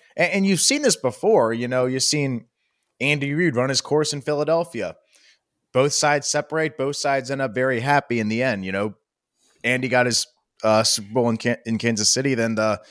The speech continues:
Eagles get their Super Bowl with Doug Peterson, and that's a guy I'm expecting to potentially be at the top of these lists for head coaching positions. I think, uh, you see his name kind of being floated around with Jacksonville. I think that would be a good fit, but I think,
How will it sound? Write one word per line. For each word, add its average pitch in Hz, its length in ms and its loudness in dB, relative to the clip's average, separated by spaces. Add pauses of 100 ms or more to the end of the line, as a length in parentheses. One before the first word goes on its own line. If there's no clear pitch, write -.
(220)
Eagles 139 380 2
get 143 180 0
their 147 160 4
Super - 280 -4
Bowl 110 120 -2
with 104 120 -6
Doug 113 220 0
Peterson, 113 520 -4 (360)
and 107 140 -6
that's 131 220 -2
a 151 60 -2
guy 135 320 2
I'm 131 260 0
expecting 127 540 -6
to 120 80 -10
potentially 120 500 -6
be 120 180 -4
at 113 80 -6
the 107 60 -14
top 110 300 -2
of 110 60 -6
these 104 200 -4
lists 113 340 -2
for 110 160 -4
head 107 160 -2
coaching 110 360 -6
positions. 90 480 -10
I 98 80 -6
think, 104 340 -8 (560)
uh, 107 180 4
you 110 140 -2
see 135 200 -2
his 117 140 0
name 117 220 0
kind 117 160 -2
of 104 100 -6
being 113 200 -2
floated 113 340 -2
around 104 220 0
with 92 100 -6
Jacksonville. 113 540 -2
I 110 80 2
think 104 180 -8
that 95 140 0
would 107 100 -4
be 110 100 -4
a 110 60 -4
good 110 220 -4
fit, 139 280 -4
but 113 80 0
I 110 80 2
think, 120 300 -6